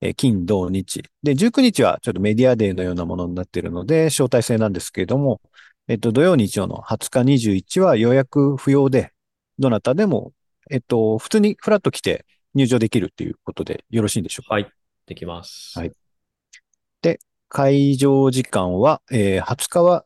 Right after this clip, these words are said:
Speaker 1: えー、午前十時から、えー、午後六時。
Speaker 2: はい。
Speaker 1: 十八時ですね。で、二十一日は、えー、午前十時から、えー、午後五時。一時間ちょっと早いのでご注意くださいというところですね。会場は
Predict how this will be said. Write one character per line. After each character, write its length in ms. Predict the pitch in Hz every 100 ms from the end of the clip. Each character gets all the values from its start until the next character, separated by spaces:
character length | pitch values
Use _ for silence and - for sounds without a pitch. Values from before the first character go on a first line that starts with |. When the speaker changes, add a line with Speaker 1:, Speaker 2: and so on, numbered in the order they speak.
| _
Speaker 1:
え 400 | - 107 104 101 101
ー、 100 | 107
午 160 | 147 156
前 300 | 151 92 92
十 400 | 120 127 117 92
時 140 | 87
か 200 | - 92
ら、 220 | 120 - _ _ _ -
え 920 | - 90 - - - - - 82 -
ー、 60 | 92
午 160 | 127
後 120 | 101 90
六 280 | 101 -
時。 180 | 107 - _ _ _ _ _ _ _ _ _ _ _
Speaker 2:
は 80 | -
い。 60 | 80
Speaker 1:
十 260 | 98 110 104
八 240 | 104 -
時 140 | 82
で 80 | -
す 140 | - 139
ね。 160 | 151 _
で、 120 | 156
二 160 | 160 190
十 180 | 175 156
一 180 | 139 175
日 300 | 175 - 185
は、 180 | 202 - _ _ _ _ -
え 160 | 110
ー、 20 | 104
午 100 | 110
前 140 | 101
十 220 | 98 110
時 80 | 85
か 120 | 101
ら、 200 | 110 107 _
え 240 | 117 101 92
ー、 40 |
午 140 | 110 101
後 200 | 87 85
五 160 | 120
時。 220 | 110 98 - -
一 180 | 160 151
時 80 | 139
間 140 | 98
ち 80 | -
ょ 0 |
っ 20 |
と 80 | 90
早 180 | 95 95
い 60 |
の 100 | 87
で 200 | - - _ _ _ -
ご 60 |
注 160 | 95 95
意 60 | 90
く 100 | -
だ 120 | -
さ 180 | - 90
い 80 | 87
と 140 | -
い 20 |
う 20 |
と 120 | - -
こ 100 | -
ろ 80 | -
で 80 | -
す 160 | -
ね。 80 | 151 - _ _ _ _ _ -
会 180 | 170
場 220 | 170 180 170
は 180 | 160